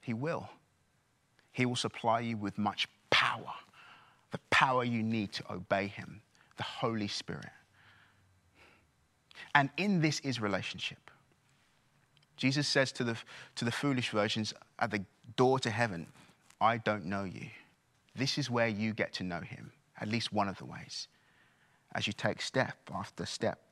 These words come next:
after step of obedience to Jesus, walking with him, you start to get to know his faithfulness, his, his graciousness, his generosity, his kindness, his sense of humor. You get to know him through obedience, and he certainly knows you through it.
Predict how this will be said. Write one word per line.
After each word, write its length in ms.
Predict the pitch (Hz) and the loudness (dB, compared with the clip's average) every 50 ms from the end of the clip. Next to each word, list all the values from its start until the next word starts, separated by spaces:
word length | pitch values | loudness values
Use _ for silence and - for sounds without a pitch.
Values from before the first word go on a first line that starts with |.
| _ - | _ -10
after 240 | - - - - 98 | -10 -10 -8 -8 -6
step 380 | - - - 98 95 - - - | -6 -4 -4 -4 -4 -4 -6 -8
of 180 | 98 98 - - | -10 -8 -6 -6
obedience 760 | 90 92 92 - _ - 123 120 123 117 110 110 110 101 - | -6 -6 -6 -4 _ 2 2 2 2 2 0 -2 -2 -2 -2
to 100 | - 98 | -4 -4
Jesus, 460 | 90 - 107 104 101 - - - - - - - - - | -2 -2 -2 -2 -2 -4 -4 -6 -6 -8 -10 -18 -16 -8
walking 580 | - 98 113 131 131 123 - - 107 90 90 90 | -4 0 0 0 0 0 -2 -4 -4 -2 -2 -2
with 160 | 87 87 - | -4 -6 -8
him, 280 | - - 80 90 98 - _ _ _ - - - - - _ _ | -10 -12 -12 -12 -14 -16 _ _ _ -20 -20 -20 -20 -20 _ _
you 80 | - 101 | -6 -4
start 320 | - - - 139 127 - | -2 0 2 2 0 0
to 80 | - 131 | -2 -4
get 200 | 120 - 127 - | -2 -2 -2 -2
to 100 | - - | -2 0
know 280 | 110 107 117 117 113 113 | 0 2 2 2 0 0
his 240 | 113 107 113 101 - | -2 -2 -2 -2 -4
faithfulness, 960 | - - - - - - 113 123 - - - 85 87 82 71 - - - - | -6 -8 -8 -4 -2 -2 -2 -2 -4 -8 -8 -8 -8 -8 -8 -8 -8 -8 -8
his, 280 | - 101 92 87 - - - - - | -6 -6 -6 -6 -8 -10 -14 -14 -8
his 160 | - 117 98 | -6 -6 -6
graciousness, 800 | - - - 98 107 113 120 123 - - 95 - - - - - | -6 -6 -4 -2 -2 -2 0 -2 -2 -4 -4 -6 -8 -8 -8 -8
his 140 | - 90 101 | -6 -6 -6
generosity, 680 | - - 113 107 101 101 110 127 - - - - - | -4 -4 -4 -4 -4 -4 -4 -4 -6 -8 -8 -8 -8
his 160 | - - 98 - | -6 -6 -6 -8
kindness, 540 | - - - 98 107 135 120 104 98 - | -6 -6 -4 -2 -2 -2 -2 -4 -4 -4
his 120 | - 101 - | -4 -4 -2
sense 280 | - - 131 127 - | -2 -2 -2 -4 -4
of 80 | 120 113 | -6 -8
humor. 400 | - - 143 160 151 120 76 - - - - - | -6 -6 -6 -4 -4 -4 -6 -6 -8 -12 -12 -6
You 280 | - 117 147 156 143 123 | -2 2 2 2 2 2
get 200 | - 147 139 - - | 0 -2 -2 -2 -4
to 100 | - 139 | -2 -2
know 200 | 131 135 131 131 | 0 0 0 -2
him 320 | 131 127 - 135 131 123 | -2 -4 -4 -4 -4 -4
through 320 | - - - - 123 - 101 | -6 -6 -6 -4 -4 -2 -2
obedience, 760 | 120 123 120 147 73 71 - - - - - - - - - - _ - - - - _ _ _ _ - | -2 -4 -2 -4 -4 -4 -6 -8 -12 -16 -18 -20 -20 -20 -20 -20 _ -20 -20 -20 -20 _ _ _ _ -12
and 140 | - - | -12 -12
he 180 | - - - 117 | -8 -6 -4 -4
certainly 380 | 120 - - - - - - 53 | -4 -4 -6 -6 -8 -8 -10 -8
knows 280 | 53 - 90 92 - | -8 -8 -8 -6 -6
you 120 | - - - | -8 -8 -8
through 220 | - - - - | -10 -14 -16 -16
it. 100 | 50 - | -18 -20